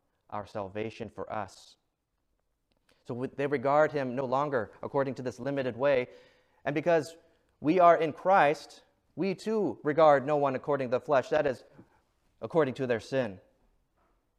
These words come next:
For they too are a new creation in Christ. We are no better than they,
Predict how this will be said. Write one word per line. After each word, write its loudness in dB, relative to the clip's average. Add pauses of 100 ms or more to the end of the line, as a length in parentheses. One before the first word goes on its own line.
(680)
For -6
they -2
too -4
are 2
a -2
new -6
creation -8 (400)
in -10
Christ. -8 (1900)
We -10
are -4
no -6
better -2
than -6
they, -4